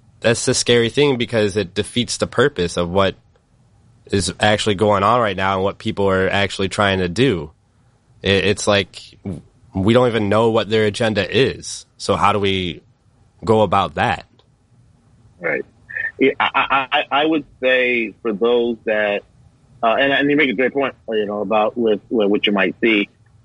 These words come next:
Speaker 2: Um, I would say the stuff like that we can control, like what we control, what we can see in our news feed.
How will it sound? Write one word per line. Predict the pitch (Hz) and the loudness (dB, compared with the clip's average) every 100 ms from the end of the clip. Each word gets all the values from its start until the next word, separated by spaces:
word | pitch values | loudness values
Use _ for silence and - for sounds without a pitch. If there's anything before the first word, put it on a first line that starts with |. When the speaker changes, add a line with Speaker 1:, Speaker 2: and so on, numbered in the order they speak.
| - | 0
Speaker 2:
Um, | 120 117 113 117 - _ _ _ _ - _ _ - | 2 2 0 -4 -10 _ _ _ _ -20 _ _ -2
I | 156 | 2
would | 180 - | 2 2
say | 151 | 0
the | 131 - | -2 0
stuff | 131 120 | 0 0
like | 120 113 110 120 | -2 -2 -2 -4
that | 110 | -4
we | 107 | -4
can | - 147 151 | -2 -2 -2
control, | - 156 170 156 156 156 _ _ - | -4 -4 0 0 0 -4 _ _ -2
like | 113 113 110 | 0 0 0
what | 110 | -2
we | 127 110 | -2 -2
control, | 113 101 123 117 | -2 0 0 0
what | 101 | 0
we | 101 | -4
can | 104 | -2
see | 120 | -2
in | 104 | 0
our | 95 | 0
news | 107 113 - | 0 0 0
feed. | 120 117 | 0 2